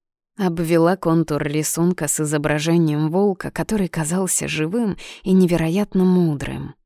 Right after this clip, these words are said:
Даже от рисунка веяло спокойствием, мощью и невозмутимостью. Меня как-то в детстве батя в зоопарк отвёл. А я там завис у клетки с волком, стоял, наверное, минут сорок и просто смотрел.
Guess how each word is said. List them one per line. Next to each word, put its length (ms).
Даже 380
от 140
рисунка 540
веяло 380
спокойствием, 920
мощью 720
и 100
невозмутимостью. 1400
Меня 340
как-то 400
в 80
детстве 560
батя 380
в 40
зоопарк 540
отвёл. 460
А 200
я 200
там 280
завис 420
у 60
клетки 480
с 100
волком, 560
стоял, 440
наверное, 500
минут 300
сорок 460
и 40
просто 400
смотрел. 640